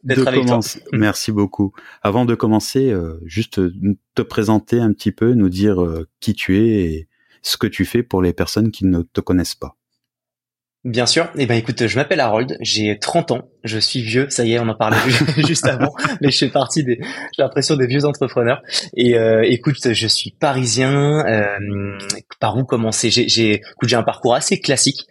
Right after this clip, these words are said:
Speaker 1: Euh, j'ai fait une, une école de commerce, euh, il y a un petit moment maintenant, euh, dans lequel j'ai fait, euh, dans laquelle, enfin, durant laquelle même, j'ai fait une, une option entrepreneuriat. Euh, et c'est à ce moment-là que j'ai commencé à, à, à, à entreprendre. En fait, j'ai lancé ma toute première entreprise à vingt-trois ans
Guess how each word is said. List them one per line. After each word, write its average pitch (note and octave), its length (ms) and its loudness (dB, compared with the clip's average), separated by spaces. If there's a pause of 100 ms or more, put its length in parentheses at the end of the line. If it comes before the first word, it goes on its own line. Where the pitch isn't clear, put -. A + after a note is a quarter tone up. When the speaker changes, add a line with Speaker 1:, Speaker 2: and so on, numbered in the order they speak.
(280)
Speaker 1:
Euh, G2+ 280 2
j'ai G2+ 160 2
fait - 160 0
une, B2 140 2
une A2 240 4
école C3+ 240 2
de B2 80 2
commerce, A#2 500 0
euh, G2 220 0
il G2 40 0
y G2 40 0
a F#2 60 0
un F#2+ 80 -4
petit - 180 -2
moment C3+ 180 2
maintenant, A#2+ 500 2 (360)
euh, G2+ 100 2
dans G2+ 140 0
lequel B2 220 0
j'ai A2 140 0
fait, A2+ 220 0
euh, G#2+ 80 0
dans G2+ 80 0
laquelle, A2+ 460 -2
enfin, F#2+ 100 -10
durant E3 280 0
laquelle A#2 260 -2
même, A2 160 0
j'ai A2 140 0
fait - 140 0
une, G#2+ 360 2
une G#2+ 120 2
option A#2+ 280 2
entrepreneuriat. B2 600 0 (440)
Euh, F#2 160 0 (200)
et G2+ 80 0
c'est - 180 0
à G2+ 80 2
ce - 220 -2
moment-là B2+ 480 2
que - 120 -8
j'ai G#2+ 120 -2
commencé A#2+ 540 0
à, G2 200 2 (260)
à, F#2+ 320 -2
à, - 300 -2
à A2 60 2
entreprendre. C3 480 0
En A#2+ 40 -4
fait, A#2+ 140 -4
j'ai A2 100 -2
lancé G#2+ 240 0
ma G#2+ 120 2
toute - 240 -4
première C3 280 0
entreprise A#2 520 -2
à G#2 40 -2
vingt-trois A#2+ 540 -2
ans C3 80 0